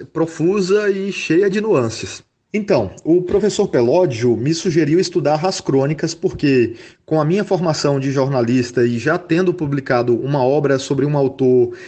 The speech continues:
que transitava entre o jornalismo e a ficção, como o Lustosa da Costa,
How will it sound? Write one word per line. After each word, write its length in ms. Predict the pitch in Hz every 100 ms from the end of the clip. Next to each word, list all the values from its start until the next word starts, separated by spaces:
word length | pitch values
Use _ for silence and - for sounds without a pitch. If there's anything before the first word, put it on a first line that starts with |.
| -
que 100 | -
transitava 960 | 156 165 175 156 151 139 120 123 120 135
entre 240 | 143 139
o 20 |
jornalismo 680 | 120 131 123 110 160 156 160
e 60 | 135
a 60 | 117
ficção, 640 | 131 - - 143 165 127
como 280 | - 131 123
o 80 |
Lustosa 420 | 123 123 - 123 120
da 100 | 104
Costa, 540 | 139 170 143 - 104